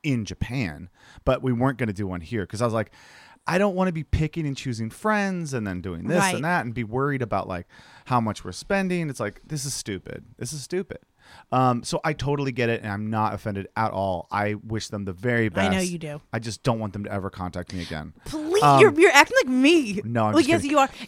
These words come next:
Speaker 2: I
Speaker 1: No,
Speaker 2: know
Speaker 1: I
Speaker 2: for a
Speaker 1: wanted to
Speaker 2: fact
Speaker 1: go
Speaker 2: it's
Speaker 1: back.
Speaker 2: just peop-, it's just, it's
Speaker 1: I
Speaker 2: just
Speaker 1: know,
Speaker 2: a guest list
Speaker 1: I'm
Speaker 2: because
Speaker 1: joking.
Speaker 2: they were ups-, they were sad that you couldn't be invited.
Speaker 1: Well, not too sad because I wasn't invited. Um, I wanna go back to this idea that i-, i-, in the summertime when I said,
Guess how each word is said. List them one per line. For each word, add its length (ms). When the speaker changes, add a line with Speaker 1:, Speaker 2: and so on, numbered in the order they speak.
Speaker 2:
I 120
Speaker 1:
No, 100
Speaker 2:
know 100
Speaker 1:
I 80
Speaker 2:
for 60
a 60
Speaker 1:
wanted 40
to 80
Speaker 2:
fact 80
Speaker 1:
go 60
Speaker 2:
it's 80
Speaker 1:
back. 180
Speaker 2:
just 280
peop-, 280
it's 160
just, 340
it's 160
Speaker 1:
I 60
Speaker 2:
just 140
Speaker 1:
know, 180
Speaker 2:
a 40
guest 180
list 180
Speaker 1:
I'm 120
Speaker 2:
because 220
Speaker 1:
joking. 500
Speaker 2:
they 260
were 200
ups-, 380
they 140
were 160
sad 400
that 160
you 120
couldn't 360
be 160
invited. 480
Speaker 1:
Well, 80
not 180
too 160
sad 240
because 240
I 80
wasn't 420
invited. 540
Um, 440
I 120
wanna 180
go 100
back 200
to 80
this 160
idea 560
that 240
i-, 40
i-, 20
in 240
the 100
summertime 680
when 120
I 120
said, 240